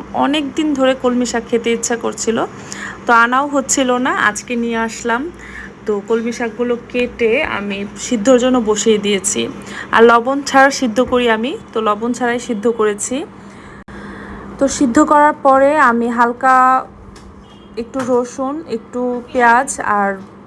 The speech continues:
কাঁচামরিচ তেলে ভেজে নিয়ে শাকটা দিয়ে নিয়েছি।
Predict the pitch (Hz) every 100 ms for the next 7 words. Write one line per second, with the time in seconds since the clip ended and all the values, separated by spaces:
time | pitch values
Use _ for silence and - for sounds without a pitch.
0 | - - - - 220 214 247 254 294 370
1 | - - 247 240 240 233 226 247 247 247
2 | 226 302 453 - - - - - - -
3 | - - - - 226 226 254 247 226 220
4 | 190 202 196